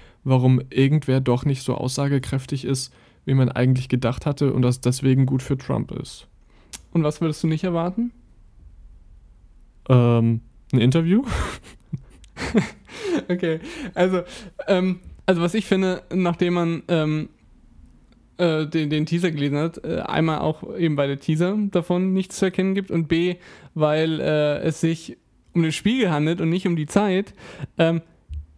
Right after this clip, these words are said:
Speaker 2: im zweit-, schon im zweiten Absatz fällt ein Ich und ein Mich. Also, what the fuck?
Speaker 1: Nein.
Speaker 2: Dass er irgendwie eine Erlebnisschilderung von, von dem sonst sehr guten U-S-A-Korrespondenten Christoph Scheuermann sein,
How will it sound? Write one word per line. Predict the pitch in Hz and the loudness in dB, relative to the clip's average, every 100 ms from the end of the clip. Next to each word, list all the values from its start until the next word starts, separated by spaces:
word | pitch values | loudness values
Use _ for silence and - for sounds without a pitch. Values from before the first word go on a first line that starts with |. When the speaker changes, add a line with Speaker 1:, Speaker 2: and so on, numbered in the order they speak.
| _ | _
Speaker 2:
im | 175 165 | 0 0
zweit-, | - - 220 254 | -4 -2 0 0
schon | - 226 | 0 0
im | 202 | 0
zweiten | 190 226 233 247 | -2 0 0 0
Absatz | 226 226 - 185 185 | -2 -2 0 -2 -2
fällt | - 180 - | -2 0 0
ein | - | -2
Ich | 185 320 - - | -2 -2 -8 -4
und | 180 - | -2 0
ein | 65 | -2
Mich. | - 196 - - _ _ _ _ _ | 0 0 -2 -14 _ _ _ _ _
Also, | - 156 151 | 0 0 0
what | - 165 | -2 -2
the | 165 | -2
fuck? | - 196 294 | -2 -2 2
Speaker 1:
Nein. | 127 131 135 95 110 185 | 2 4 2 2 -4 -2
Speaker 2:
Dass | 175 175 | 0 2
er | 190 | 0
irgendwie | 185 190 185 185 | 0 0 0 0
eine | 170 170 | 0 0
Erlebnisschilderung | 175 180 240 202 - 175 180 185 | 0 0 0 -2 0 0 0 -2
von, | - 170 165 165 165 | 0 0 0 -2 -2
von | 170 | 0
dem | 160 | 0
sonst | 156 175 156 | 0 -2 0
sehr | 160 165 | -2 0
guten | 170 185 175 | -2 0 -2
U-S-A-Korrespondenten | 170 170 160 - 165 175 175 170 165 160 156 160 165 156 160 | 0 -2 -2 -2 0 0 0 -2 -2 -2 0 0 0 -2 -4
Christoph | 160 - 156 | -4 -4 -2
Scheuermann | - 254 226 147 | 0 2 2 0
sein, | 143 147 170 | 0 0 -2